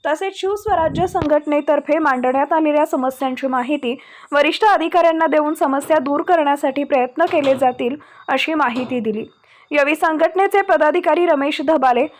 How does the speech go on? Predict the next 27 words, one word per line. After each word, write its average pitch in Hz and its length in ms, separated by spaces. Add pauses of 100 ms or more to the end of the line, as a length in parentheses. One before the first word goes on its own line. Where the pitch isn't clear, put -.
(160)
हलगा 302 300
ग्रामपंचायत 381 760
सदस्य 311 340
रणजित 269 340
पाटील, 269 400
सुनील 269 300
पाटील 262 460 (260)
आदींनी 320 440
विविध 311 280 (100)
भागातील 320 480
समस्या 262 480
मांडल्या. 226 400 (500)
संघटनेचे 359 640
मिलिंद 311 360
देसाई, 294 440
प्रभू 294 320
कदम, 277 360
संदेश 277 420
कोडचवाडकर, 262 720 (320)
सुधीर 349 380
नावलकर, 359 580
कृष्णा 311 340
पाटील, 302 400
पुंडलिक 285 380
पाटील, 285 400
संतोष 285 440
काजूनेकर 277 680